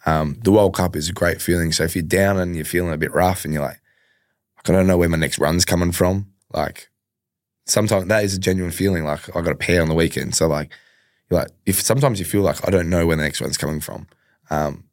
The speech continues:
to go back and have those feelings, you're like, "I am a good player," and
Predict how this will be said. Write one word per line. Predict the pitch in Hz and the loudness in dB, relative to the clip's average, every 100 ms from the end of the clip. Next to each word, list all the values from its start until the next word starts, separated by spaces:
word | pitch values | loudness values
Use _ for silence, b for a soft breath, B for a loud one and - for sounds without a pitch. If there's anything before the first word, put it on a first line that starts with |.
| _ | _
to | - | -2
go | 104 92 | 4 4
back | 98 90 87 | 4 2 0
and | 82 | 0
have | 73 85 | 0 2
those | 82 80 | 2 0
feelings, | - 82 78 78 | 0 -2 0 -2
you're | 69 | -2
like, | 65 - - | -4 -8 -2
"I | 80 82 | 0 2
am | 80 | 0
a | |
good | 71 69 | -4 -2
player," | 71 71 69 69 | 0 0 0 -2
and | 67 | -6